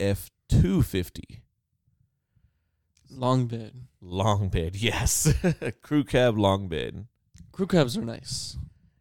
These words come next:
Speaker 1: I wanted crew cab for sure. I wanted four doors, regardless of whatever I was gonna end up with. I wanted four doors.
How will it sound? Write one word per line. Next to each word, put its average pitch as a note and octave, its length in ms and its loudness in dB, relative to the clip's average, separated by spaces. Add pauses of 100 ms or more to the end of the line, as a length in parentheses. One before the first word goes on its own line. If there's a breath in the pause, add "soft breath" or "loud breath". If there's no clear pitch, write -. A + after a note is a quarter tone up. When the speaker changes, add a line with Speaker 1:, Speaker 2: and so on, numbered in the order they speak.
(600)
Speaker 1:
I B2+ 100 0
wanted D3 400 2
crew C3+ 280 2
cab A2 320 0
for F#2 200 -8
sure. B1+ 560 -8 (320)
I F2 80 -8
wanted A2+ 300 2
four G2+ 200 4
doors, - 440 -6 (180)
regardless A2 580 4
of G#2+ 80 2
whatever G2+ 460 4
I G2 60 6
was F#2+ 140 2
gonna F#2 160 -4
end F#2 160 -2
up F#2 160 -2
with. F#2 180 0
I F2 80 2
wanted E2 320 -4
four D#2 200 -4
doors. - 500 -12